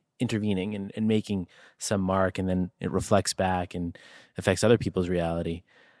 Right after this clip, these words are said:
And we talked about tools for doing that, whether it's, you know, psychedelics or drawing or design.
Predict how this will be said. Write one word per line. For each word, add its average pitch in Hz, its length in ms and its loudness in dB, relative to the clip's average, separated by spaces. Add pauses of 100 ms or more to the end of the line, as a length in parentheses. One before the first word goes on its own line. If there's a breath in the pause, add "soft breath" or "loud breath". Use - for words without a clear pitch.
(340 soft breath)
And 117 220 4
we 113 120 6
talked 110 260 4
about 104 260 6
tools 147 320 8
for 104 100 0
doing 120 280 8
that, 82 260 0
whether 90 260 -2
it's, - 400 -6
you 117 120 -2
know, 87 40 0
psychedelics 90 760 2
or 85 100 -2
drawing 92 760 0
or - 240 -16 (100)
design. 92 560 -2